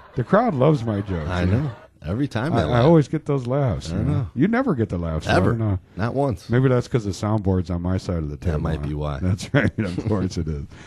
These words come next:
Speaker 1: But, uh, great topic this week. We're talking about tax planning, and I think a lot of mistakes folks make, whether they're, they're kinda thinking about retirement, working, or, or maybe in retirement.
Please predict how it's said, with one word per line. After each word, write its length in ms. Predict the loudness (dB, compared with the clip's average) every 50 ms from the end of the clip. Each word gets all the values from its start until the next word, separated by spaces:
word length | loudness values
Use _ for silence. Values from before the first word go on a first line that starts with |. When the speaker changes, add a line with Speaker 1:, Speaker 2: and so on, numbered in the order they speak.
| -20 -20 -8 2
Speaker 1:
But, 260 | 6 6 6 8 8 6
uh, 120 | 6 6
great 280 | 6 6 4 4 6 4
topic 380 | 4 4 4 4 2 2 4
this 200 | 2 2 4 4
week. 160 | 4 4 4
We're 120 | 4 0 0
talking 340 | 0 -2 -2 -2 -2 -2 -2
about 300 | -2 0 -2 -2 0 0
tax 300 | 2 2 2 0 -2 -4
planning, 500 | -2 -2 0 0 0 0 0 0 0 0
and 180 | 0 -2 -4
I 400 | -8 -12 -20 -20 -20 -20 -20 -8 -4
think 160 | -2 0 2
a 40 | 2
lot 240 | 2 4 4 4 4
of 60 | 4
mistakes 440 | 2 2 0 0 -2 -2 -2 -2 -2
folks 360 | 2 2 2 2 0 -2 -2
make, 260 | 0 2 2 2 4
whether 380 | 4 4 4 4 4 2 2 2
they're, 240 | 2 2 2 0 -2
they're 400 | -2 -2 -2 0 0 0 -2 -2
kinda 260 | -2 -2 -2 -2 -2
thinking 280 | -2 -4 -4 -2 -4
about 240 | -2 0 0 0 0
retirement, 580 | -2 -6 -6 -6 -4 -4 -4 -4 -4 -4 -2 0
working, 400 | 0 0 0 0 0 0 0 2
or, 100 | 2 2
or 140 | 2 2 0
maybe 320 | 0 -2 -2 -2 -2 -2
in 140 | -4 -2 -2
retirement. 640 | -2 -2 0 0 0 0 0 0 0 0 -2 -2